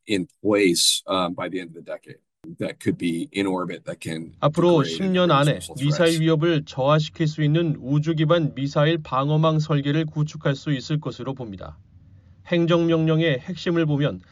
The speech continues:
Speaker 2: 앞으로 에스엠 쓰리, 패트리엇, 사드, 이지스 어슈어, 이지스 어플로트 등의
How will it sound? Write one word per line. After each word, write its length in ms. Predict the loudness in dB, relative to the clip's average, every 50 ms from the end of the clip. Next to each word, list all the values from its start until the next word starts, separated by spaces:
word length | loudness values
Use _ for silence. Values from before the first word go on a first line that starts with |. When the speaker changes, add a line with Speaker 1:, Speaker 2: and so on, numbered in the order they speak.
| -20 -12 -6
Speaker 2:
앞으로 500 | -4 -2 0 2 2 4 4 4 2 0 -2
에스엠 400 | -2 -2 -2 -2 0 0 0 0
쓰리, 300 | 0 -2 -4 -6 -8 -10 -14 -20 _ _ -20 -8
패트리엇, 460 | -4 -4 -4 -2 0 -2 -2 -2 -4 -8 _ _ _ _ _
사드, 460 | -2 2 4 4 4 4 0 -4 -12 -16 -20 _ -20 -20 -8 -2
이지스 440 | 0 2 2 2 2 0 0 2 0
어슈어, 420 | 0 0 0 -2 -4 -4 -6 -8 -14 _ _ -20 -12 -2
이지스 460 | 2 2 2 4 4 2 0 0 2 0
어플로트 480 | 0 0 0 0 0 2 2 0 0
등의 300 | -2 0 0 0 -2 -4